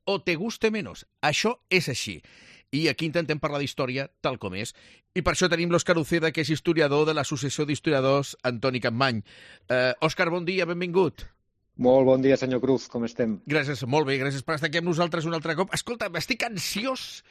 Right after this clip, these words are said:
Speaker 1: per saber cap on em portes avui.
Speaker 2: Doncs a veure si no ens fotran al riu, eh? Perquè avui serà un tema delicat.
Speaker 1: Ah.
Speaker 2: Eh, eh, és, sí, sí, sí, sí, sí, és un tema que no per, eh,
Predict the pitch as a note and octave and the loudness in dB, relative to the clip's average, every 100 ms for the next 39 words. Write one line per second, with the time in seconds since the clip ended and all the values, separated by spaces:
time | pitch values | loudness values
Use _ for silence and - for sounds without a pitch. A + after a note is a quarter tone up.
0 | - - - _ _ _ - F3 - F#3+ | -20 -20 -20 _ _ _ -4 -2 0 -2
1 | - F3 F#3+ E3+ D3 C#3 A2+ A2 G2 E2+ | -2 -2 0 -2 0 -2 -2 -4 -6 -8
2 | - - _ _ _ _ - F#3+ D#3+ D3 | -12 -18 _ _ _ _ -16 -10 -4 2
3 | E3 D#3+ D#3+ D#3+ D3+ C3+ C3+ D3 G3 - | 2 4 2 2 2 2 4 6 6 4
4 | E3+ D#3+ D#3 - C3 C#3+ B2 A2+ C3 C#3 | 2 2 0 2 4 6 4 4 0 -2
5 | _ - B2+ C#3+ B2+ A#2 A#2 C3+ D3+ C#3+ | _ -10 -8 -6 -4 -4 -2 -2 0 0
6 | C#3+ D3+ C#3 B2 A2+ A2+ E3 - _ _ | 2 2 4 4 2 0 -2 -4 _ _
7 | - A#2+ D3 C#3 B2+ B2 C#3 C#3+ G#3 D#3 | -8 -4 -2 -2 -2 -4 -4 -6 -2 -2
8 | B2+ C3+ C#3+ - E3+ E3 - C#3+ D3 C#3+ | 0 0 -2 2 2 2 -4 -2 0 0
9 | B2 C#3 C3+ C3+ C3+ C3+ C#3+ D#3+ - - | 0 2 4 4 6 4 6 4 2 -10
10 | - - B2 C3+ C3+ C#3+ C#3 B2+ B2+ B2 | -4 2 4 4 6 6 6 6 4 2